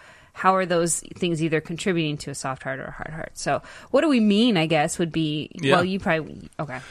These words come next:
Speaker 2: Well, I, I was
Speaker 1: You put the
Speaker 2: thinking,
Speaker 1: hand up
Speaker 2: no,
Speaker 1: over
Speaker 2: I was
Speaker 1: here.
Speaker 2: thinking, I
Speaker 1: I
Speaker 2: wanted
Speaker 1: got
Speaker 2: to make a
Speaker 1: something to
Speaker 2: note.
Speaker 1: say.
Speaker 2: I can't get a word in edgewise, so I have to get the hand in
Speaker 1: <laughs>
Speaker 2: edgewise. Um, th-, so I was thinking through scripture, right? So if you think about any kind of call that God places on us or on his people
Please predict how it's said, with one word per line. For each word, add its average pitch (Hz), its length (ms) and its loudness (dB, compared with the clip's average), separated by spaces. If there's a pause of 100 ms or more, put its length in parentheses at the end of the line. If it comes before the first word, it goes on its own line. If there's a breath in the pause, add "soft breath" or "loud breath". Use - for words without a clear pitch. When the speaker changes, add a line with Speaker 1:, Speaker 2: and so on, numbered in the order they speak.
(220 loud breath)
Speaker 2:
Well, 185 180 6
I, 165 220 4
I - 20 6
was 165 240 4
Speaker 1:
You 190 60 8
put 185 80 4
the - 80 4
Speaker 2:
thinking, 147 180 4
Speaker 1:
hand 220 200 2
up 170 180 0
Speaker 2:
no, 165 100 6
Speaker 1:
over 175 100 6
Speaker 2:
I 165 60 10
was 160 160 6
Speaker 1:
here. 147 100 4
Speaker 2:
thinking, 160 380 2
I 160 40 2
Speaker 1:
I - 20 2
Speaker 2:
wanted 156 100 2 (120)
Speaker 1:
got - 40 -4
Speaker 2:
to 143 60 0
make 143 140 2
a - 40 -2
Speaker 1:
something - 80 4
to 135 120 6
Speaker 2:
note. - 80 -6
Speaker 1:
say. 143 240 0 (140)
Speaker 2:
I - 60 0
can't 170 180 2
get 170 100 2
a 135 40 4
word 131 140 4
in 117 120 -4
edgewise, 113 520 2
so 127 160 6
I 117 40 4
have 123 220 0
to 123 240 2
get 127 140 2
the 117 80 2
hand 123 420 4
in 104 80 0
Speaker 1:
<laughs> 101 80 2
Speaker 2:
edgewise. 104 520 2 (520 loud breath)
Um, 113 360 0 (140)
th-, 165 280 2
so 151 240 4 (100)
I 143 80 2
was 143 140 2
thinking 190 200 4
through 135 120 0
scripture, 156 360 0
right? - 200 2
So 147 80 0
if 131 60 0
you 127 40 0
think 165 140 2
about 151 160 2
any 156 200 0
kind 170 180 -2
of 120 120 -4
call 113 400 2
that 110 220 -2
God 117 340 2 (580)
places 135 380 0
on 117 180 2
us 113 220 -2
or 123 60 2
on 113 80 0
his 110 100 -4
people - 400 -4